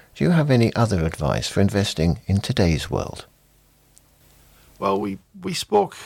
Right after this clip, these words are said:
Speaker 2: a little earlier about avoiding overexposure to specific asset classes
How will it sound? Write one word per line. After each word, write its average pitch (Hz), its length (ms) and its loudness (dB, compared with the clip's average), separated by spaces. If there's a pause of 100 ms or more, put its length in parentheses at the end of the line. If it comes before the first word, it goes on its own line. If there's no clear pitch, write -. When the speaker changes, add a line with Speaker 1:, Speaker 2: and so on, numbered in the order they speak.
(160)
Speaker 2:
a 127 60 -2
little 143 280 0
earlier 143 300 2
about 95 260 0
avoiding 107 460 0
overexposure 104 880 -2
to 98 80 -8
specific - 580 -8
asset 120 300 0
classes 92 400 -6